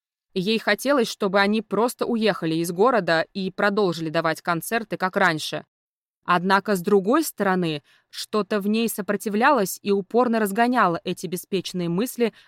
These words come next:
жёсткими фактами. Этот город, второй, третий, им нигде не будет покоя, поэтому стоит закончить всё сейчас, пока никто не пострадал.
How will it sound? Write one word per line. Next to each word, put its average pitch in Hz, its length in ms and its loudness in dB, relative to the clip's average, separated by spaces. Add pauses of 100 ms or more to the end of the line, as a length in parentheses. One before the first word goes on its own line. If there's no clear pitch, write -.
жёсткими 180 580 -2
фактами. 165 680 0 (460)
Этот 226 360 2
город, 214 480 4 (120)
второй, 180 560 0
третий, 185 680 -2 (240)
им 208 240 4
нигде 233 340 0
не 190 140 2
будет 180 320 -2
покоя, 180 560 0 (300)
поэтому 202 440 2
стоит 202 420 -2
закончить 202 540 -2
всё - 220 -6
сейчас, 202 680 0
пока 175 300 -2
никто 180 380 -2
не 190 100 0
пострадал. 185 600 0